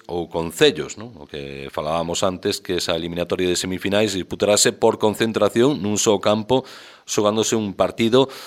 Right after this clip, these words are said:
a continuación do, do anterior, non? Bueno, pois un, unha mágoa que non poda ser aquí, pero, bueno, eh, saberá. Confío en que poda haber máis o-,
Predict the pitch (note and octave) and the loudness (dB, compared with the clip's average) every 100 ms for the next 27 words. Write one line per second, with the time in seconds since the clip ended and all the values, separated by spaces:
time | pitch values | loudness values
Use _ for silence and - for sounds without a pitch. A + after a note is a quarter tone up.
0 | - - F#2 - G2+ G2+ F#2 F2 G#2+ A2 | -14 -2 0 2 -2 0 0 2 4 4
1 | G#2+ F#2+ E2+ D#2+ D2 D#2+ F#2+ F#2 F2+ F#2 | 4 4 4 2 -2 -2 4 4 4 0
2 | F2+ G2+ D2 - F2+ - A2+ A#2+ G2+ G2 | 2 2 0 -6 -16 -2 2 4 4 4
3 | F#2+ F2+ F2 E2+ D#2+ D2+ G#2 F#2+ F#2 F2+ | 4 4 2 0 0 -2 -2 -4 -6 -6
4 | F2 F2 F#2+ G2 F#2+ A#2 A#2 C#2+ E2+ E2 | -6 -6 -4 0 2 2 2 -2 -8 -12
5 | F2 F#2 F2+ F2 G2+ G2 F#2 A#2 - E2+ | -6 -4 -2 -2 0 0 0 -2 0 0
6 | F2 F#2 - E2+ E2+ E2 D2 D2 D2 D2 | 0 -4 -6 -2 0 0 -2 -4 -4 -2
7 | E2 E2 F#2 F2+ - - A#2 C#3+ C3+ B2 | 0 2 0 -2 -2 0 4 4 4 4
8 | A#2+ A#2 B2 A#2 A#2 A2 A2+ A2 - A2+ | 2 4 4 6 4 4 2 2 4 6
9 | G#2+ G#2 G2+ F#2+ | 6 4 2 -4